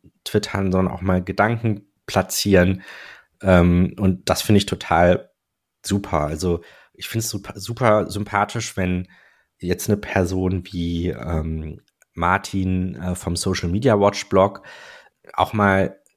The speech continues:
nicht nur die Inhalte des eigenen Newsletters verbreitet, sondern auch so, welche Challenges es gibt, wenn man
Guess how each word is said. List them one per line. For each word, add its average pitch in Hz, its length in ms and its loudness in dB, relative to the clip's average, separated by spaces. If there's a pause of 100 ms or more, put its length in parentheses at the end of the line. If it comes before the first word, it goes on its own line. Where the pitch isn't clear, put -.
(100)
nicht 95 260 -2
nur 110 80 4
die 92 140 -2
Inhalte 104 340 0
des 90 140 -4
eigenen 92 420 2
Newsletters 113 520 0
verbreitet, 92 680 0
sondern 90 280 4
auch 87 380 2 (440)
so, 98 200 -6
welche 101 240 2
Challenges 110 580 2
es 98 200 -2
gibt, - 240 0
wenn 90 100 4
man 92 340 4